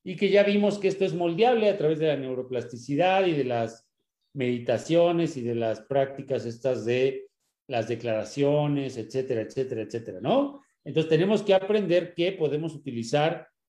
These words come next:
esa parte de nues-, de nosotros, pues para programarla, para meterle nueva información,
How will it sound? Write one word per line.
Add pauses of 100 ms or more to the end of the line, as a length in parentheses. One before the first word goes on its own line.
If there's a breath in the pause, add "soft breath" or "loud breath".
(120)
esa
parte
de
nues-,
de
nosotros, (320)
pues
para
programarla,
para
meterle
nueva
información,